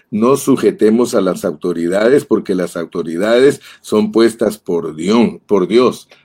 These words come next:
Por tanto, nuestros maestros, nuestros policías, nue-, el ejército, los oficiales de las oficinas, todo es autoridad delegada por Dios. ¿Y qué de la iglesia?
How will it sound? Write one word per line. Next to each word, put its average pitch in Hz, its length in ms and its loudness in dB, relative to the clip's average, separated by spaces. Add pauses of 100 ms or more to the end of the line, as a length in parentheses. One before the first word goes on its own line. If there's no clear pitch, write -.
Por 104 200 -2
tanto, 131 400 0
nuestros 95 480 -2
maestros, 95 680 0
nuestros 92 400 -4
policías, 92 840 -2
nue-, 92 240 -2
el 87 180 -2
ejército, 95 880 -4 (260)
los 101 200 -2
oficiales 98 920 0
de 90 140 0
las 87 400 -6
oficinas, 101 720 -2 (300)
todo 127 460 6
es 113 200 4
autoridad 98 720 -2
delegada 101 680 0 (260)
por 90 220 -2
Dios. 107 320 2
¿Y 107 160 -2
qué 156 160 2
de 151 100 4
la 135 80 4
iglesia? 123 500 -2